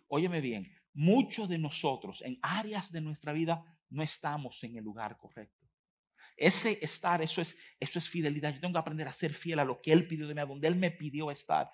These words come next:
Porque estar en el lugar correcto va a traer bendición a nuestras vidas. ¿Se ha considerado el Salmo noventa y uno cómo comienza? "El que habita al abrigo del Altísimo morará bajo la sombra del Omnipotente". O sea,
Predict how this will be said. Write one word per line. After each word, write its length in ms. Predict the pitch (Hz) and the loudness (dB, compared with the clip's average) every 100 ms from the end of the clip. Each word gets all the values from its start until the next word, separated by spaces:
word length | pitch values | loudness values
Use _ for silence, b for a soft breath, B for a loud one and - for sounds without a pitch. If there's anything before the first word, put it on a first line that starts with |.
| B B | B B
Porque 320 | - 190 190 190 | 6 6 6 0
estar 600 | - - 254 277 285 277 | 0 4 6 8 6 4
en 160 | 233 | 0
el 100 | 208 | 0
lugar 540 | 196 185 214 220 208 - | 0 2 4 4 2 0
correcto 840 | 185 185 220 - - - 139 - _ _ _ _ _ _ _ _ _ _ _ _ _ _ _ | -2 4 4 4 -6 -12 -12 -14 _ _ _ _ _ _ _ _ _ _ _ _ _ _ _
va 300 | 120 196 254 | 0 2 2
a 120 | - | -2
traer 480 | 202 165 185 175 151 | -6 -4 -2 -2 -4
bendición 960 | 135 160 151 147 - - 180 156 120 | -4 -2 -2 -6 -8 -6 -4 -4 -6
a 60 | 104 | -12
nuestras 520 | 113 110 - - - | -16 -18 -20 -20 -18
vidas. 540 | - - _ - - _ _ _ _ _ _ _ _ _ _ _ _ _ | -16 -18 _ -20 -20 _ _ _ _ _ _ _ _ _ _ _ _ _
¿Se 100 | - | -6
ha 20 | 247 | -2
considerado 400 | 247 208 208 202 | 0 2 2 2
el 60 | |
Salmo 500 | 190 196 202 196 190 | 2 0 2 -2 -6
noventa 380 | 175 160 165 160 | -4 -2 0 -2
y 40 | 165 | -4
uno 200 | 185 175 | -4 -4
cómo 200 | 156 156 | -6 -8
comienza? 460 | 151 170 170 180 - _ _ _ _ _ b b b b | -8 -10 -10 -14 -18 _ _ _ _ _ b b b b
"El 240 | 156 160 160 | 0 0 0
que 120 | 170 | -2
habita 540 | 143 151 208 196 190 | 0 0 -2 -4 -4
al 80 | 165 | -2
abrigo 500 | 147 143 180 165 160 | -2 -2 -4 -4 -6
del 140 | 156 151 | -4 -4
Altísimo 640 | 139 - 160 - 156 143 | -6 -8 -10 -8 -6 -6
morará 640 | 143 135 135 131 151 156 | -4 -4 -2 0 0 0
bajo 260 | 143 135 147 | 0 -2 -2
la 120 | 143 | -4
sombra 500 | - 156 151 151 139 | 0 2 2 -2 -4
del 140 | 143 147 | -4 -6
Omnipotente". 720 | 143 143 - 143 151 160 151 | -6 -10 -12 -8 -8 -8 -4
O 20 | |
sea, 260 | 170 175 | 6 6